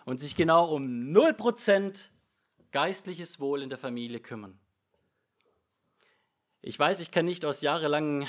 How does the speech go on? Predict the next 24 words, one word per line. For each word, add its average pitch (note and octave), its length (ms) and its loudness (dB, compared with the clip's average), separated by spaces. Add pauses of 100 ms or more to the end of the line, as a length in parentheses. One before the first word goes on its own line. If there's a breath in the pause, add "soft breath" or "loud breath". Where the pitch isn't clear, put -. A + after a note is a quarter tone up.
(100)
Erfahrungen C#3+ 600 -4
als B2+ 220 -6
Ehemann E3 380 -2
oder C3 140 -2
sonst D#3 360 0
was C3 200 2
reden. G#2 400 -6 (1300 loud breath)
Aber C3+ 240 -6
ich - 240 -8
weiß, F#3+ 600 2 (640)
selbst - 560 2
als - 400 -2 (140)
frisch - 520 0
Verlobter, D3 880 2 (2500)
wie C#3 200 -8
faul E3 720 0
das - 180 -2
männliche D3 540 -2
Fleisch B2+ 420 -2
sein B2+ 340 0
kann B2+ 400 -6 (400 soft breath)
und C3+ 220 -4
wie D3+ 140 -2
es - 240 -2